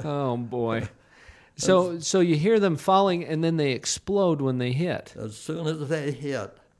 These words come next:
Speaker 2: So it's a huge noise, and shrapnel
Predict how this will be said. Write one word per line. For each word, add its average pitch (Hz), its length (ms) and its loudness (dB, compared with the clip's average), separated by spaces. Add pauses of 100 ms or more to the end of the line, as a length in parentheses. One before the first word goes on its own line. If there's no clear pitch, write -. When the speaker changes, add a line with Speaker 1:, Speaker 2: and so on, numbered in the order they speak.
(340)
Speaker 2:
So 120 480 -8
it's 117 320 -14
a 110 340 -10
huge 139 480 -6
noise, 139 640 -6
and 113 260 -6
shrapnel 135 960 -8